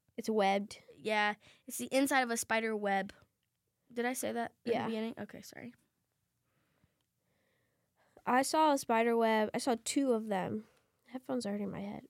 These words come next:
Speaker 1: Um,
Speaker 2: Me too. They're very tight.
Speaker 1: I saw two spider webs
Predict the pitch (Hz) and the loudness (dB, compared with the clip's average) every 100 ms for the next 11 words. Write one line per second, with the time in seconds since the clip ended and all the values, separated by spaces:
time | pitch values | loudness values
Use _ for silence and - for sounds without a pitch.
0 | _ 214 233 247 240 _ _ _ _ _ | _ -8 -6 -8 -12 _ _ _ _ _
1 | _ - 277 - - 247 240 240 247 240 | _ -16 -16 -12 -12 -10 -10 -8 -10 -12
2 | - 240 277 _ _ 254 247 240 226 - | -12 -12 -12 _ _ -6 -2 -2 -4 -6
3 | - 254 247 247 - 226 226 226 202 196 | -8 -4 -2 -2 -2 0 0 0 0 0
4 | 196 - - - | -2 -6 -12 -12